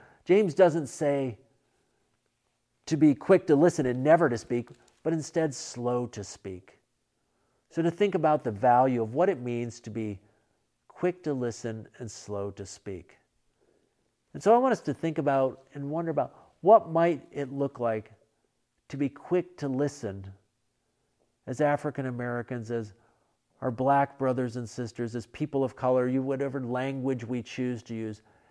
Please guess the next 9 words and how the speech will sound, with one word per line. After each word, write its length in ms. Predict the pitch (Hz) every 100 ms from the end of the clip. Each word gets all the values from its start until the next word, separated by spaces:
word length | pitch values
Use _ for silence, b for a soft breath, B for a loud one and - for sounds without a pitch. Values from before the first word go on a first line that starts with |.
| b
as 200 | 139 139
they 240 | 117 160 175
talk 460 | - 139 135 131 - b b b -
about 340 | 120 131 131
the 100 | 135
experiences 1000 | 120 - - - 127 120 117 110 113 98
that 220 | 104 101
they've 220 | 104 101
had. 400 | 95 95 90 95